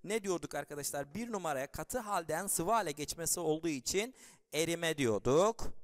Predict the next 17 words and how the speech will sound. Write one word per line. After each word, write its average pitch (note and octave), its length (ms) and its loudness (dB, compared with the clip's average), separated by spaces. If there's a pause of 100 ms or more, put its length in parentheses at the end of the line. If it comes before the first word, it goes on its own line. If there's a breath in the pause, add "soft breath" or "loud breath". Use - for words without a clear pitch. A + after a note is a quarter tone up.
(360)
Üç A#3+ 260 2
numaralı G3 360 2
olaya F3+ 280 2
ne G3 160 -4
diyorduk? E3+ 340 0
Arkadaşlar G3 480 0
bakıyoruz G3+ 360 0
üç G#3 240 -2
numaralı F3+ 420 2
olaya C3 340 2
gazdan E3+ 720 2
sıvı G3+ 280 2
hale E3 260 2
geçmesine C#3+ 540 -4
ne G3 120 -4
diyorduk? F#3 320 2
Yoğuşma D#3+ 840 4